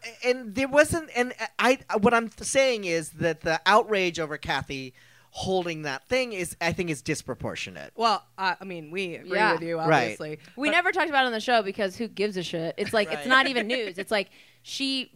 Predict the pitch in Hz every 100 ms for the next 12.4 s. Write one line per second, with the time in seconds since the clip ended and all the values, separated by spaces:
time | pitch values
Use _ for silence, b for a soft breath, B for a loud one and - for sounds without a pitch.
0 | 180 _ 254 262 277 240 226 220 220 190
1 | 196 208 208 185 180 202 202 190 - 170
2 | 165 185 220 262 285 285 156 156 202 131
3 | 214 214 240 226 220 202 185 180 170 180
4 | 196 160 - 170 - _ _ _ 190 180
5 | 175 175 175 175 170 170 165 165 185 214
6 | 185 190 196 196 180 208 196 170 175 170
7 | 170 208 220 180 170 170 170 170 170 165
8 | 180 - 175 165 165 _ b b b _
9 | - 214 - 196 214 208 220 240 277 220
10 | 165 170 175 180 196 233 165 156 160 156
11 | 139 135 175 180 - 202 190 - 226 214
12 | 170 160 160 165